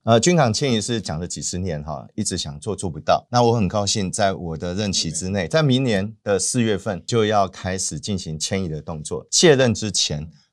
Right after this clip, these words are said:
整个军港迁移可以完成。最近如果大家有到基隆的市中心区转转的话，你大概去会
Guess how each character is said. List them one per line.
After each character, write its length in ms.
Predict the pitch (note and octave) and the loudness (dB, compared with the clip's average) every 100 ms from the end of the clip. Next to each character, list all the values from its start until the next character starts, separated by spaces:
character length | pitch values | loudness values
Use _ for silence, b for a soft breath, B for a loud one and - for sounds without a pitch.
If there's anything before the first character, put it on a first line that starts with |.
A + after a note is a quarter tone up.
| - | -6
整 120 | F2 | -2
个 80 | F#2+ | -2
军 200 | A2 A2 | -2 -2
港 200 | D#2 C#2+ | -2 -2
迁 400 | - G2+ G2+ D2+ | -2 -2 -2 -4
移 220 | D#2 E2 | -8 -8
可 100 | - | -4
以 60 | F2+ | -4
完 280 | D2 D#2 F2+ | -2 -4 -2
成。 240 | - C#2+ F2+ _ | -2 -6 -14 _
最 160 | - E3 | -2 0
近 180 | E3 D#3 | 2 4
如 80 | C#3+ | 4
果 80 | |
大 160 | B2 C3 | 4 2
家 160 | B2 A#2+ | 0 0
有 160 | F#2+ | 0
到 280 | D#2+ A2 G2+ | 0 -2 -2
基 240 | F#2+ A#2+ | -4 -4
隆 280 | G#2 E2+ F2 D#2+ | -4 -4 -6 -6
的 280 | F2+ F2 | -6 -4
市 140 | E2+ A2+ | -4 -4
中 160 | A2 | -6
心 180 | G2+ G2+ | -6 -8
区 240 | G2 G2 F#2 | -8 -10 -8
转 280 | - F#2+ | -4 -6
转 200 | D#2 F2+ | -6 -10
的 140 | D2+ D#2 | -2 -2
话， 240 | F2+ F#2 | -2 -2
你 80 | G2+ | 0
大 180 | G#2 F#3 | 4 4
概 160 | F3 | 4
去 220 | D3+ - D3+ | 2 2 2
会 260 | D3 B2+ | 2 0